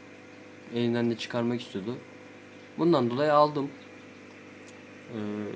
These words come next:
iyi mi yaptım, kötü mü ettim derseniz yani benim için bence iyi. Balıklar için de tabii ki daha iyi. Hem daha bilinçli bir kişi beslediğinden dolayı daha iyi olacağını düşünüyorum. Tabii cinslerini bilmiyorum. Ee,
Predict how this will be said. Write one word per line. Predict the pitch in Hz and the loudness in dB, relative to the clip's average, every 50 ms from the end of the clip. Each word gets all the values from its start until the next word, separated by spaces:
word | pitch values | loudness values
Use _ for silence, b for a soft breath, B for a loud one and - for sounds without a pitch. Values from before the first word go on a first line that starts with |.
| 107 120 | -4 -4
iyi | 147 147 | -2 0
mi | 147 143 | 0 0
yaptım, | 139 135 135 - 139 135 131 | 0 0 0 -2 -4 -6 -4
kötü | - 131 - 143 | -6 -6 -4 -4
mü | 143 | -2
ettim | 139 135 135 147 139 139 | -2 -2 -2 -2 -2 -2
derseniz | 139 131 117 - - 113 120 123 - - - | -2 -2 -2 -2 -4 -4 -4 -4 -6 -6 -4
yani | 120 110 107 113 113 | -2 0 0 0 0
benim | 131 135 135 123 | 2 2 2 0
için | 113 - 123 123 | 0 -2 -2 -2
bence | 120 120 117 113 127 120 | 0 0 0 -2 -2 -2
iyi. | 131 123 117 113 120 120 - - - - - - - - - - - - - - - - - - | -2 0 0 0 0 -2 -6 -14 -18 -18 -18 -18 -20 -20 -20 -20 -20 -20 -20 -20 -20 -18 -8 -2
Balıklar | 123 120 117 113 - - 123 | 0 0 0 0 0 0 -2
için | 113 - - 120 | -2 -2 -2 -4
de | 113 | -4
tabii | 110 107 101 90 - | -2 -4 -6 -8 -8
ki | - 90 - | -10 -6 -4
daha | 90 87 90 | -4 -2 -2
iyi. | 101 117 | -4 -4
Hem | 117 107 104 107 - - - - - - - - - - - | -4 -4 -4 -6 -6 -10 -16 -18 -18 -18 -18 -18 -12 -2 4
daha | 120 113 110 110 | 4 4 6 6
bilinçli | 117 110 113 107 - - 120 110 | 4 2 2 2 0 0 0 2
bir | 117 117 113 - - - - - - - - - - - - - | 2 2 0 -2 -6 -12 -18 -18 -18 -18 -18 -18 -18 -18 -14 -10
kişi | - - - 120 | -8 -6 -2 0
beslediğinden | 110 107 101 - - 113 107 107 110 113 113 113 110 107 | 0 0 0 -2 -2 -4 -2 0 0 0 2 2 0 0
dolayı | 101 98 101 110 127 135 123 | -2 -2 -2 -2 -4 -2 -2
daha | 113 113 117 113 | 0 0 0 0
iyi | 110 | 0
olacağını | 101 98 92 92 95 90 92 90 | -2 -2 -4 -4 -4 -2 -2 -4
düşünüyorum. | 87 - - 101 110 120 - | -6 -6 -6 -4 -4 -4 -2
Tabii | 127 120 113 | -2 -2 0
cinslerini | 113 117 117 113 - - 131 131 135 127 | 2 2 2 2 0 -2 -2 -2 0 0
bilmiyorum. | 139 151 143 131 120 113 123 139 - - - - - - - - - - - - - - - - - - - - - - - - | 0 0 0 2 2 2 0 -2 -4 -8 -16 -18 -20 -20 -18 -18 -18 -18 -18 -18 -18 -18 -18 -18 -18 -18 -18 -18 -18 -18 -16 -12
Ee, | - | -10